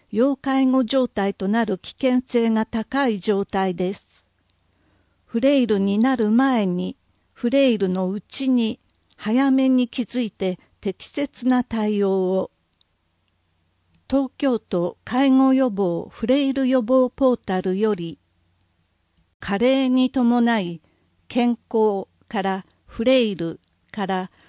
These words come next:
要介護へと生活機能が低下していくことが図で示されています。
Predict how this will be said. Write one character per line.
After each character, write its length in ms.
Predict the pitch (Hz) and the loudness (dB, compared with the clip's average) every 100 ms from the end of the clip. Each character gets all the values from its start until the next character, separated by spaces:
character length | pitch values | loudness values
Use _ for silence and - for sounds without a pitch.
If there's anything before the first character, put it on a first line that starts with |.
| _ - | _ 0
要 280 | 233 269 | 2 2
介 360 | 254 269 240 202 | 0 -2 -2 -2
護 300 | 165 175 226 _ _ | -2 -4 -4 _ _
へ 100 | 220 | -6
と 320 | 226 - 190 180 _ _ | -4 -2 -4 -6 _ _
生 340 | - - 269 | -6 -2 -2
活 380 | 277 269 - - | -2 -6 -6 -10
機 160 | - 262 | 0 2
能 240 | 226 196 | 2 0
が 180 | 180 190 | -2 -4
低 240 | - 254 | -2 -2
下 220 | 262 262 | 0 -4
し 120 | 269 - | -4 -4
て 200 | 247 240 | -2 -2
い 60 | |
く 160 | - - | -4 -8
こ 120 | 240 | -8
と 160 | - 220 | -4 -2
が 300 | 190 175 - 170 | -2 -4 -6 -10
図 220 | 208 220 | -6 -2
で 180 | 269 277 | 0 -2
示 460 | - 220 220 226 | -4 -2 0 0
さ 100 | - | -2
れ 160 | 214 208 | -2 -2
て 200 | - 202 | -2 -4
い 120 | 190 | -2
ま 220 | 185 190 | -2 -4
す。 400 | 190 - - - | -6 -12 -20 -20